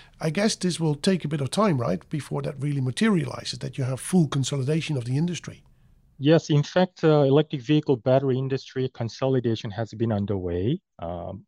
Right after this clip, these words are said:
Speaker 2: but as you mentioned, at a modest pace so far.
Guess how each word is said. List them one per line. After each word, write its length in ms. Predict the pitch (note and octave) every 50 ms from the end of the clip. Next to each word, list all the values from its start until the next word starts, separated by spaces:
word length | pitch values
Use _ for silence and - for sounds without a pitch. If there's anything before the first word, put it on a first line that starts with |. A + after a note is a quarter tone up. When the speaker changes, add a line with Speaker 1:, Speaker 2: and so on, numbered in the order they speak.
| _ _ _ -
Speaker 2:
but 160 | A#2 A2+ A#2
as 180 | B2 A#2 A2
you 80 | B2+ B2+
mentioned, 580 | B2 B2 B2 B2+ B2 - - B2 A#2 A#2 A#2+ B2 -
at 160 | A2+ G#2+ A2
a 60 | A2
modest 580 | G#2 G#2 G#2 A2 A#2+ B2 A#2 G#2 - - G#2 -
pace 340 | - - A2+ G#2 - - -
so 180 | - - - G#2
far. 400 | - - - F#2+ F#2 F2+ F2+ F2+